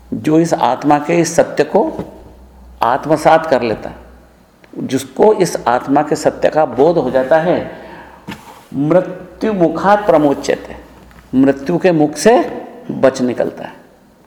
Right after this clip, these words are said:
यानी वो अमरता को प्राप्त हो जाता है। यहाँ अमरता का मतलब क्या है? कठोपनिषद के हिसाब से अपनी आत्मा के स्वरूप को जानना, उसको बोध करना ही अमरता है,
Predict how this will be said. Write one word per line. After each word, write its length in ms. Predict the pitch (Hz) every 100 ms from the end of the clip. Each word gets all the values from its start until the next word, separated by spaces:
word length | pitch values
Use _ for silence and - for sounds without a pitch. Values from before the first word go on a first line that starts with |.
| -
यानी 180 | 131 143
वो 360 | 143 202 - - - -
अमरता 440 | 123 139 156 160 165
को 140 | 175
प्राप्त 380 | - 123 - 120
हो 120 | 101
जाता 300 | - - -
है। 60 | - _ _ _ _ _ _ _ _ _ _ _ -
यहाँ 200 | 151 151
अमरता 440 | 127 139 156 160 165
का 280 | 196 202
मतलब 560 | 202 151 139 160 170 165
क्या 200 | 151 143
है? 420 | 143 165 196 - - - _ _ _ _ _ _ _ _ -
कठोपनिषद 580 | 123 151 143 143 135 131
के 160 | - 147
हिसाब 300 | - 123 -
से 380 | - 277 - - - - -
अपनी 540 | - - 175 196 - -
आत्मा 440 | 117 120 135 139
के 220 | 139 151 156
स्वरूप 500 | - 120 131 - -
को 120 | 156
जानना, 640 | 147 143 113 123 131 151 170
उसको 440 | - - - 139
बोध 440 | 117 113 139 147 -
करना 340 | 127 131 143
ही 260 | 135 160 - 113
अमरता 400 | 113 107 107 98
है, 220 | 90